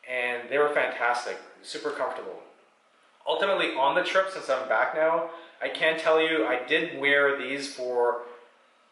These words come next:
the majority of my trip in terms of walking. Uh, when we would get to the tea stations and chill out for the evening,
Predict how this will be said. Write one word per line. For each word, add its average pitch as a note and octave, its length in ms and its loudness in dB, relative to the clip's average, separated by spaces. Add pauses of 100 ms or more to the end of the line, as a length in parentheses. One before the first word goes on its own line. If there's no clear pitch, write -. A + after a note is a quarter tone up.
(400)
the D3 60 -2
majority C3+ 420 -2
of B2 120 -2
my A2 100 -2
trip - 460 2
in A#2+ 80 -12
terms B2 280 -8
of A2 120 -8
walking. A2 380 2 (500)
Uh, A2+ 80 -4
when C3 160 -4
we C3 140 -8
would B2+ 80 -10
get C3+ 160 2
to - 80 -10
the B2+ 100 -6
tea D3+ 200 -6
stations D#3 680 -2
and A#2 140 -6
chill A#2 220 -4
out C3 180 0
for D#3 100 -2
the C#3 60 -4
evening, E3 480 -4